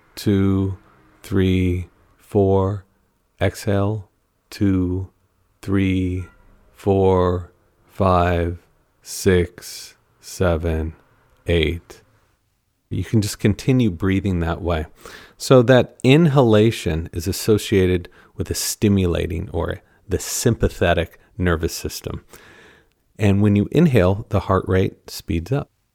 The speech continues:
And when you exhale, the heart rate slows down. So guess what's gonna happen when we're exhaling longer than we're inhaling? We're gonna calm our bodies down. And you can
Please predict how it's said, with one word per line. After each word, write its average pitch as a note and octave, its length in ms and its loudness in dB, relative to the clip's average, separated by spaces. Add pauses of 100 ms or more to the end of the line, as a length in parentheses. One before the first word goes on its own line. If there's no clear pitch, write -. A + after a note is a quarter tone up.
(160)
And F#2 100 -6
when F#2 100 -2
you F#2 160 -2
exhale, G2 640 -2
the F#2+ 120 -6
heart - 240 -4
rate F2+ 260 -4 (240)
slows E2+ 540 -6
down. - 340 -6 (400)
So F#2+ 160 -6
guess - 320 0
what's - 160 -2
gonna B2+ 180 -2
happen - 480 -6 (280)
when F2+ 180 0
we're F2 240 -2
exhaling F#2+ 720 -2
longer F2 640 0 (120)
than E2 180 -4
we're D#2+ 180 -6
inhaling? D#2+ 540 -6 (480)
We're G2+ 160 0
gonna F#2 180 -2
calm G#2+ 640 -2 (240)
our F#2+ 100 -2
bodies E2+ 460 -2
down. D2+ 360 -8 (260)
And E2+ 400 -2 (320)
you G#2 120 -2
can F#2+ 300 0